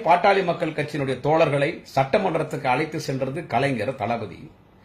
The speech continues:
நாடாளுமன்றத்துக்கு அழைத்து சென்றது கலைஞர் தளபதி, ஒன்றிய அமைச்சராக்கியது கலைஞர் தளபதி, உள்ளாட்சி பிரதிநிதிகளாக்கியது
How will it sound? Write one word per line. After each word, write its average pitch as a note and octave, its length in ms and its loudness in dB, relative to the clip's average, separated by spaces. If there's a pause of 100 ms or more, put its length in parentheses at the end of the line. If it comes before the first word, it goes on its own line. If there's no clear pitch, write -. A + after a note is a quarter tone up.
(260)
நாடாளுமன்றத்துக்கு F3 840 4
அழைத்து D#3+ 280 -2
சென்றது C#3+ 360 -4
கலைஞர் C3+ 460 -2
தளபதி, A2+ 380 -4 (840)
ஒன்றிய G#3+ 380 4
அமைச்சராக்கியது E3+ 720 2
கலைஞர் D3+ 480 0
தளபதி, A#2+ 400 -2 (1200)
உள்ளாட்சி A3+ 440 4
பிரதிநிதிகளாக்கியது F3+ 880 2